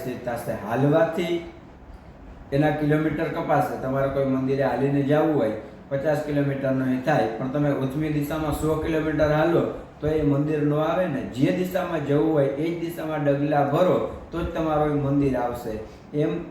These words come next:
નક્ષત્ર છે, વાર છે, શુભ યોગ છે, ત્યારે તમે જે કાર્ય કરતા હો પણ શાસ્ત્ર સહમત હોય તો એ કાર્ય કરવું જરૂરી છે. શાસ્ત્રને વિરુદ્ધમાં સમાજ કહે કે ભાઈ આ કાર્ય કરે ને આ બધા કરે તો આપણે શું વાંધો?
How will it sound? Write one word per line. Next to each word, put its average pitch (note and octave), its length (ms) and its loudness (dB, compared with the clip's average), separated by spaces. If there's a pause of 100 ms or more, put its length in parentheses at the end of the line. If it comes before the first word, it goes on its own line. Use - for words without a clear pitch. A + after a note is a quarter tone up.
(400)
નક્ષત્ર D3 640 0
છે, D3 300 2
વાર C3+ 280 0
છે, C#3+ 380 0
શુભ C#3+ 220 2
યોગ D#3 360 4
છે, - 340 -6 (280)
ત્યારે D3 360 2
તમે D#3+ 160 0
જે D3+ 140 0
કાર્ય C#3+ 380 2
કરતા D3 360 0
હો C#3 180 4
પણ C3+ 120 -2
શાસ્ત્ર C3+ 520 -4 (120)
સહમત D#3+ 500 0
હોય E3 180 4 (380)
તો D#3+ 80 0
એ D#3 100 4
કાર્ય C#3+ 400 4
કરવું C3+ 760 -2
જરૂરી C#3+ 480 2
છે. A#2+ 260 -8
શાસ્ત્રને C#3 480 -2
વિરુદ્ધમાં C#3+ 800 2 (220)
સમાજ D3+ 280 4 (180)
કહે D#3 200 4
કે C#3+ 260 2
ભાઈ C#3 120 6
આ C#3 180 2
કાર્ય C#3 400 2
કરે D3+ 360 2
ને C3 60 2
આ C3 60 0
બધા C#3+ 280 2
કરે C#3+ 240 2
તો C#3+ 120 0
આપણે C#3 300 0
શું D3+ 240 -2
વાંધો? B2+ 460 -2